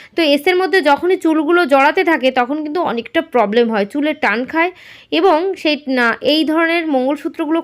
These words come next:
খুলতে গেলেও আমাদের অনেকটা চুলে ব্যথা পাই আমরা,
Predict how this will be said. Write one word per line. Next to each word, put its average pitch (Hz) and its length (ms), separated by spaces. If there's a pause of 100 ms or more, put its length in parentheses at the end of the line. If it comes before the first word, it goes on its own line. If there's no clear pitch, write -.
খুলতে 269 380
গেলেও 320 380
আমাদের 240 320
অনেকটা 233 380 (540)
চুলে 311 240
ব্যথা 240 320
পাই 349 220
আমরা, 359 220